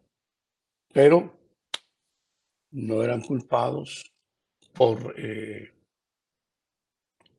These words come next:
por violar el día de reposo.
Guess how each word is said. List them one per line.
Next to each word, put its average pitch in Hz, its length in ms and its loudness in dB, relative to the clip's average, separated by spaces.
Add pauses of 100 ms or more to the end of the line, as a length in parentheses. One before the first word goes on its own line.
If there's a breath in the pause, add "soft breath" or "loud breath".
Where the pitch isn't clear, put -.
(500)
por 123 260 -4
violar 120 480 2
el 113 140 -10
día 107 180 -8
de 107 100 -10
reposo. - 600 -14